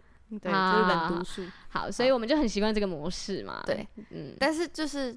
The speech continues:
Speaker 1: 哎，不，那我不是说米勒牧师是这样的啦。
Speaker 2: 对。
Speaker 1: 米勒牧师的准度也是非常的惊人的那种。
Speaker 2: 嗯。
Speaker 1: 他有一次在聚会的时候，就直接说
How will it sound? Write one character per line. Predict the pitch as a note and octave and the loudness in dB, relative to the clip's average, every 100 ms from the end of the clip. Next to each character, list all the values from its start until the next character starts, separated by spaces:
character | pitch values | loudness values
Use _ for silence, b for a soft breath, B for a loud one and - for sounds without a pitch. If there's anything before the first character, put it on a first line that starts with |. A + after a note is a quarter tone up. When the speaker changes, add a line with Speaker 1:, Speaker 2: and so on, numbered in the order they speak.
| - - - - - - - | -12 -16 -16 -20 -20 -12 2
Speaker 1:
哎， | F#4+ | 2
不， | D#4 F4+ | 4 4
那 | F#4+ | 6
我 | C#4+ | 4
不 | A#3+ | 2
是 | D4+ | 0
说 | E4 | 2
米 | D#4+ A3+ | 2 2
勒 | B3 | 2
牧 | B3 | 0
师 | B3 A3 A3+ | -4 -6 -8
是 | - - A3+ | -10 -10 -10
这 | G#3 G#3 | -2 -2
样 | F3+ - | -2 -6
的 | - | -8
啦。 | G1+ G3+ - | -8 -10 0
Speaker 2:
对。 | A3 F3 E3+ | 2 2 4
Speaker 1:
米 | |
勒 | F#4 | 4
牧 | G4 | 2
师 | F4 - - - - - - - | 0 -4 -10 -14 -12 -12 -14 -4
的 | B3+ | -2
准 | A3 - G#3 G3 | -2 0 -2 2
度 | C4 A#3 | 2 4
也 | E3+ | 2
是 | - G3+ - - - - - | -2 -6 -8 -10 -10 -8 -12
非 | - G3+ G3 | -2 2 2
常 | G3+ F3 E3+ | 0 -6 -4
的 | E3 D3+ - - b b b b b b - _ _ _ | -4 -4 -8 -16 b b b b b b -20 _ _ _
惊 | - A#3+ B3 A#3+ | -2 0 0 0
人 | F#3 A#2+ | -2 -2
的 | E3+ | -6
那 | F3 F#3 | -4 -6
种。 | - - - | -8 -12 -8
Speaker 2:
嗯。 | G#3+ G#3 F#3+ D3 | -4 -2 -2 -2
Speaker 1:
他 | F#4+ | 2
有 | G4+ | 2
一 | F#3+ A#2 | 2 -2
次 | - G3+ | -6 -2
在 | C4 | -2
聚 | - B3+ G#3+ | 0 -4 -2
会 | A#3+ G3 | 0 0
的 | D#3+ | -2
时 | - D#3 | -6 -6
候， | F3 F3+ F3 b b b - | -4 -4 -8 b b b -10
就 | - F3 | -2 0
直 | F#3 F3+ | 0 2
接 | F#3+ | 0
说 | F#3 G#3 G3 F#3+ | 0 -2 0 0